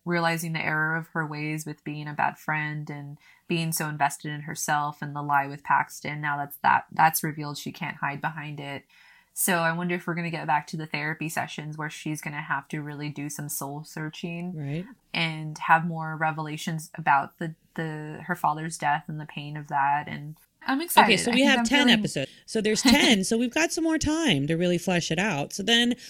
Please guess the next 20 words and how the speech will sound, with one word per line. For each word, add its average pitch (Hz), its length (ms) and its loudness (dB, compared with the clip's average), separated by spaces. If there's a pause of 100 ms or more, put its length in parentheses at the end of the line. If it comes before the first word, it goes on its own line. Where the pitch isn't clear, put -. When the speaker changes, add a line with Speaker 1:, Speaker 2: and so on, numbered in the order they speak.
(140)
Speaker 2:
I 233 120 8
really 277 320 6
am 339 180 6
more 190 200 6
hopeful. 160 340 4 (100)
Speaker 1:
For - 260 6
her 214 140 6
to 214 120 2
redeem 208 420 6
herself. 202 720 2
<laughs> - 880 -8
Speaker 2:
Definitely 220 380 4
got 220 180 6
more 196 160 0
hope 170 280 2
that 160 140 -2
we're 165 80 -2
gonna 160 180 0
get 160 300 0
some 151 300 -2